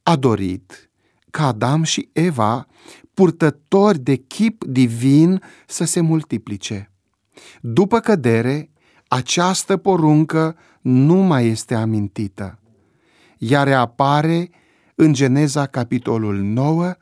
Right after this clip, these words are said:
versetul unu și versetul șapte, când Dumnezeu oferă o nouă șansă omenirii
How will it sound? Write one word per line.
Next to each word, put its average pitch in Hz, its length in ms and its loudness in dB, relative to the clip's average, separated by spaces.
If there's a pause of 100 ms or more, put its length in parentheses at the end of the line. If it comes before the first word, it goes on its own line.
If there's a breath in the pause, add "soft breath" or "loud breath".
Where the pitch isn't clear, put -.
(500 soft breath)
versetul 123 720 -4 (240)
unu 180 500 2 (1300)
și - 160 -8
versetul 92 500 -6
șapte, 147 800 -4 (640 soft breath)
când 175 240 2
Dumnezeu 147 840 2
oferă 156 760 0 (200 soft breath)
o 147 140 2
nouă 208 540 2
șansă 139 640 -2
omenirii 139 840 2